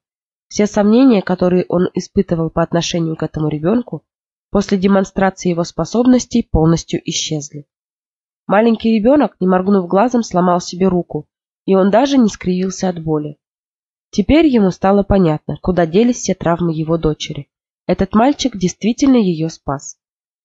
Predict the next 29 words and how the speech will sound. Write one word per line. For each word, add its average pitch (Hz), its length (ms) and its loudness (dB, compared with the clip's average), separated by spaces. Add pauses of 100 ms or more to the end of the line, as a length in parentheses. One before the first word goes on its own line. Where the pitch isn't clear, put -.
(140)
Джорал 247 360 2
был 233 180 2
в - 60 -8
шоке, 160 480 -2 (160)
когда 175 260 -2
мальчик 180 400 0
вырвал 170 380 0
руку 185 260 -2
Клевуна 247 600 0 (320)
из 185 200 -2
сустава, 156 600 -4 (600)
а 185 120 -2
потом 262 480 0 (100)
сам 202 320 0
же 196 100 -2
её 160 260 0
исцелил. 151 540 -10 (600)
«Как 240 260 -2
это 254 200 -2
возможно?» 233 720 0 (120)
думал 185 420 -4
он. 151 240 -8 (640)
Увидев, 226 480 2
что - 200 -4
семья 220 320 2
мальчика 220 420 -2
собирается 196 580 0
идти 196 160 -6
домой, 208 460 0